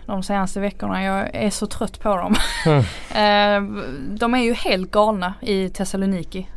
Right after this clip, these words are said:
Speaker 1: eh, pauks, eh, hemvist, eh, över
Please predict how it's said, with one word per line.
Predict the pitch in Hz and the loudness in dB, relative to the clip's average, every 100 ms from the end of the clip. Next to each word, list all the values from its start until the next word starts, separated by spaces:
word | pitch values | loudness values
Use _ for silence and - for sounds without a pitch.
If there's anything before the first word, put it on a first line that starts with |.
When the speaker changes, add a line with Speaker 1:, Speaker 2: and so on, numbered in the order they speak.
| - | -4
Speaker 1:
eh, | 180 175 180 190 - | -4 -4 -4 -4 0
pauks, | 196 175 165 - 202 | 0 0 -2 -6 -2
eh, | 185 | 0
hemvist, | 170 185 180 175 - - - - - - - | 2 4 4 0 -2 -8 -4 -2 0 -2 -2
eh, | 196 180 170 - | -2 -2 -4 6
över | 247 185 180 | 6 6 2